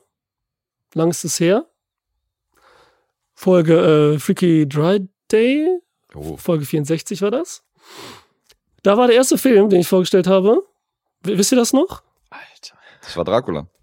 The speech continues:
Speaker 1: Nee, das war der letzte, der, der peinlichste von allen, den ich da vorgestellt habe.
Speaker 2: <laughs>
Speaker 1: Jedenfalls von der Rezension her, ja.
Speaker 2: Der peinlichste.
Speaker 1: <laughs> Ich zitiere Lee, äh, "Wie lange geht das hier noch?" <laughs> Das,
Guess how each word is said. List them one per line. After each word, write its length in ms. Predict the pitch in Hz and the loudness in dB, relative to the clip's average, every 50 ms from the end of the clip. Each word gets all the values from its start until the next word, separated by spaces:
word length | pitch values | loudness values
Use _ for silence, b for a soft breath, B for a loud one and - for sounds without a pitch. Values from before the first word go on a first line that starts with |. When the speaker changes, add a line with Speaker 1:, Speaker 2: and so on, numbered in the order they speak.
| _ _ _ _ _ _ _ _ _ _ _ _ _ _ - | _ _ _ _ _ _ _ _ _ _ _ _ _ _ -8
Speaker 1:
Nee, 260 | 202 220 254 277 277 240 | -6 -2 0 0 0 0
das 180 | 208 185 - | -2 -2 0
war 180 | 202 202 208 208 | 0 0 2 2
der 100 | 190 170 | 2 2
letzte, 360 | 170 190 196 - - - 147 | 2 2 0 0 -2 -2 0
der, 140 | 135 147 147 | 0 2 2
der 100 | 135 156 | 2 0
peinlichste 460 | 143 - 180 175 170 160 135 - 143 | 0 0 0 0 0 -2 -2 -4 -6
von 140 | 127 - 143 - | -6 -6 -6 -6
allen, 180 | 147 143 151 | -4 -6 -6
den 100 | 143 147 | -6 -4
ich 60 | 143 135 110 | -4 -2 -4
da 60 | 147 | -2
vorgestellt 400 | - - - 151 135 - 180 151 | -2 -2 -4 -2 0 -2 -2 0
habe. 220 | 160 175 196 226 240 | -2 -2 -2 -2 -2
Speaker 2:
<laughs> 40 | |
Speaker 1:
Jedenfalls 320 | 170 165 160 - 170 156 - | -2 -2 0 0 0 -2 0
von 100 | - 180 | 0 2
der 100 | 160 151 | 2 2
Rezension 400 | 143 - - 156 139 156 160 175 | 0 0 -2 -2 0 2 2 2
her, 140 | 180 196 247 | 2 2 2
ja. 160 | 220 175 165 - - | 2 0 -2 -2 -2
Speaker 2:
Der 100 | 113 95 | -4 -4
peinlichste. 580 | - - 85 80 80 82 480 - - - 508 - - | -2 -2 -4 -2 2 0 0 0 2 0 0 0 -2
Speaker 1:
<laughs> 760 | - - - - - - - - - - - - - - - | -10 -12 -14 -14 -16 -20 -20 -20 -20 -20 -18 -16 -16 -14 -10
Ich 100 | - - | -4 -2
zitiere 260 | - 156 - 165 147 | -2 0 0 0 0
Lee, 280 | 143 156 160 185 208 160 - | 2 2 2 2 2 0 -2
äh, 200 | 160 135 131 127 | -4 -4 -2 -2
"Wie 60 | 131 | -2
lange 120 | 127 135 | -2 -4
geht 160 | 131 - 165 151 | -4 -4 -6 -6
das 100 | 131 - | -6 -8
hier 80 | - | -6
noch?" 240 | 120 131 156 - - - | -8 -8 -10 -12 -14 -20
<laughs> 720 | - - - - - - - - - 466 453 508 494 466 | -20 -20 -20 -20 -20 -20 -20 -14 -6 -2 0 0 0 0
Das, 180 | - - - | -2 -4 -2